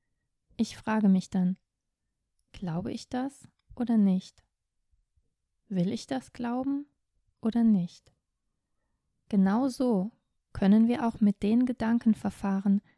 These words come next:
die in uns auftauchen. Denn die Gedanken, die wir denken, lesen wir ja eigentlich auch,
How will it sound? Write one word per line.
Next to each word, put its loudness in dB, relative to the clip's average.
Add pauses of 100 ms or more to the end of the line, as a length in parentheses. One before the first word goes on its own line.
(260)
die -4 (180)
in 2
uns 0
auftauchen. -6 (1300)
Denn 2 (360)
die -4
Gedanken, 0
die 0
wir 2
denken, 0 (600)
lesen 0
wir -2
ja -4
eigentlich -2
auch, -2